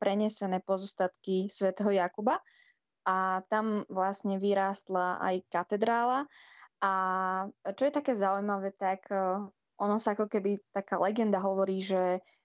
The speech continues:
videli hviezdy nad, práve nad týmto mestom a Compostela vlastne znamená aj hviezdne pole.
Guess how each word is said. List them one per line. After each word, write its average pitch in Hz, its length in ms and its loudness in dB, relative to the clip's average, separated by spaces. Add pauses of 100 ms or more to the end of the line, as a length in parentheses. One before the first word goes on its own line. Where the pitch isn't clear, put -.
(200)
videli 196 640 2
hviezdy 196 800 0
nad, - 240 -4
práve 190 240 0
nad 190 160 -2
týmto 196 240 -2
mestom 190 560 0
a 180 240 0 (240)
Compostela 202 720 0
vlastne 180 240 -2
znamená 180 560 0
aj 185 80 0
hviezdne 185 480 0
pole. 190 320 0